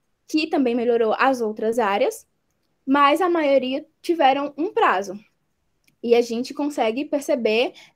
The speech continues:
é, ao decorrer da, do, dos projetos que ela, que ela teve, que ela participou. Em dois mil e dezoito também. Em dois mil e dezenove, eu não achei nenhum, nenhuma iniciativa, nenhuma ação internacional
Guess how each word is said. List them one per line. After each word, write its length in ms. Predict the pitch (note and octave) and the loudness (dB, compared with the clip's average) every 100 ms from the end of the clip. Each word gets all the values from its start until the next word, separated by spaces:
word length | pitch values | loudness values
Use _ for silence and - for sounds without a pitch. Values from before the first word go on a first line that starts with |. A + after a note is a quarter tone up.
| _ | _
é, 600 | A3+ A3+ A#3+ B3+ C4+ B3 - _ _ _ | 2 6 8 8 6 2 -6 _ _ _
ao 160 | - B3 | 0 0
decorrer 640 | C#4+ D4 E4+ D4 A#3+ D4 - _ _ _ _ _ | 0 -4 -6 -2 -2 -2 -6 _ _ _ _ _
da, 240 | A#3 - B3 | -4 -4 -4
do, 160 | B3 C#4+ | -8 -6
dos 220 | A#3+ D#4+ | -8 -8
projetos 560 | - E4 E4 C#4 - - | -2 -2 0 -2 -2 -10
que 160 | F4+ | -6
ela, 340 | C#4+ B3 D4 G#4+ _ _ _ | -4 -2 -2 -4 _ _ _
que 100 | - | -4
ela 140 | C4+ C#4 | -2 -2
teve, 320 | D4 F#4 C4+ | -2 -2 -2
que 80 | B3 | -4
ela 100 | A#3 | -6
participou. 600 | B3+ B3+ F#4+ G4 A3 - _ _ _ _ | -8 -8 -8 -4 -4 -4 _ _ _ _
Em 80 | A3 | -2
dois 160 | A#3 C4+ | 0 0
mil 100 | B3 | 2
e 40 | |
dezoito 440 | B3 C4+ B3 C4 | 2 2 0 -2
também. 500 | C#4+ C4+ C#4+ C4 D#4 D#4+ | -4 -6 -4 -4 -4 -4
Em 120 | F#4 | -2
dois 160 | F#4+ | 0
mil 140 | F4+ E4+ | 0 -2
e 60 | |
dezenove, 680 | D#4+ E4 D#4 E4 F#4 C4+ A3 - | -2 -2 -2 0 0 0 -8 -4
eu 160 | C4 | -2
não 260 | C4+ C4+ F#4 | -2 -2 -4
achei 480 | G4 - A#3 A3 - _ _ - | -6 -4 -2 -2 -6 _ _ -8
nenhum, 420 | C4+ E4 E4 F4+ A#4+ B4 _ C4+ | -2 0 0 0 -4 -8 _ -4
nenhuma 360 | C#4 D4 G4 | -2 0 0
iniciativa, 640 | A4 G4 F#4 E4+ E4 C4 C4 | -2 -6 -2 -4 -4 -8 -6
nenhuma 360 | B3+ D4+ F4+ | -4 -2 -2
ação 200 | E4+ D4+ | -4 -6
internacional 720 | C#4+ D4+ C4+ C#4 C#4+ A3+ F3+ | -4 -4 -6 -6 -6 -6 -6